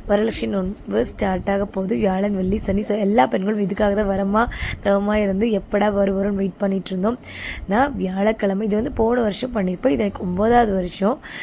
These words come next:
So, இது போன வருஷம் பண்ணது தான். இப்போ நான் திருப்பி நான் வீடியோ போட்டிருக்கேன். எப்படி, அஹ், புதுசா ஸ்டார்ட் பண்றவங்களுக்கு ஒரு அவேர்னஸா இருக்கும். So, ஃபர்ஸ்ட் already இந்த,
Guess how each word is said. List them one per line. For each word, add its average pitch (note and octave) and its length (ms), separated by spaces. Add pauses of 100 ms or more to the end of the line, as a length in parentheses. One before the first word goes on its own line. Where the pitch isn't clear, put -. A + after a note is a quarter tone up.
(180)
So, - 120
இது G3 140
போன A3+ 220
வருஷம் A3 300
பண்ணது F#3+ 260
தான். A3 120
இப்போ A3 200
நான் F#3+ 200
திருப்பி G#3 280
நான் G3 260
வீடியோ F#3+ 280
போட்டிருக்கேன். F#3+ 440
எப்படி, G3 260 (240)
அஹ், F#3 320
புதுசா A3 340
ஸ்டார்ட் G3 300
பண்றவங்களுக்கு F#3+ 440
ஒரு F#3+ 120 (460)
அவேர்னஸா G3+ 540
இருக்கும். G#3 320 (220)
So, - 160
ஃபர்ஸ்ட் - 320
already G3+ 340
இந்த, G#3 180